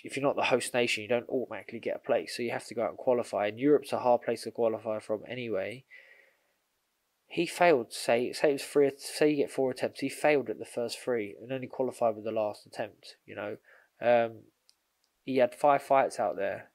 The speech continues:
First one he boxes a New Zealand kid, so that's a walkover. Um, I don't know who he boxed. F-, I, I counted three. It might have been four out of the four, out of the five guys he boxed in,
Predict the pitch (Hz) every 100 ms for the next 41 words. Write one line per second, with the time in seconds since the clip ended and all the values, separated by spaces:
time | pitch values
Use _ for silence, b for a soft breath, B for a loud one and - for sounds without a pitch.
0 | _ - 143 135 123 120 107 - 123 110
1 | - 120 110 113 107 113 104 104 101 _
2 | 110 107 - - - - 104 110 - 120
3 | 107 120 123 - B B B B - 120
4 | 120 120 127 123 - _ _ _ _ _
5 | _ _ _ _ _ 123 - 131 123 120
6 | 117 113 110 - - - _ _ _ _
7 | _ _ B B B B B _ - -
8 | - - - - _ - - 160 147 139
9 | - - 143 110 117 127 117 117 135 147
10 | 143 131 117 - 131 101 104 - 120 107
11 | 113 - - 127 123 117 110 110 113 -
12 | 123 120 123 113 117 117 - 123 113